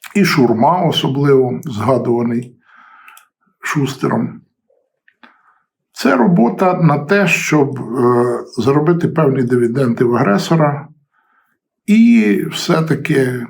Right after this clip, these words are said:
при капітуляції України зберегти свої впливи у владі, вже співпрацюючи безпосередньо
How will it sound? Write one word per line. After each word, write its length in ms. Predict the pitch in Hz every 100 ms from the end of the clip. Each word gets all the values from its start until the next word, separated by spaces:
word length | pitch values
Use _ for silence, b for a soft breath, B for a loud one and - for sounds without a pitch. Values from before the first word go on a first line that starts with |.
| -
при 120 | 131
капітуляції 800 | 127 127 123 131 127 120 - 143
України 580 | 139 196 240 269 226 175
зберегти 540 | 131 - - - 185
свої 320 | 165 143 143
впливи 880 | 131 131 - - 147 143 127 123 - 127 135
у 120 | 123
владі, 640 | 131 143 131 127 123 - - _ _ _ _ _ _ _ _ _ _ -
вже 580 | 113 113 139 131 113 - _ _
співпрацюючи 1300 | - - 127 127 120 - - - - 139 120 110 123
безпосередньо 960 | 117 113 - 131 123 120 110 113 110 107